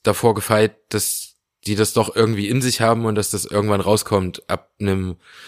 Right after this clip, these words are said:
gewissen Pegel, beziehungsweise wenn eine gewisse Hemmschwelle überschritten ist, und da hilft Alkohol halt auch massiv dabei.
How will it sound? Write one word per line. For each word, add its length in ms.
gewissen 340
Pegel, 300
beziehungsweise 520
wenn 100
eine 120
gewisse 380
Hemmschwelle 540
überschritten 460
ist, 260
und 260
da 220
hilft 360
Alkohol 440
halt 200
auch 320
massiv 440
dabei. 440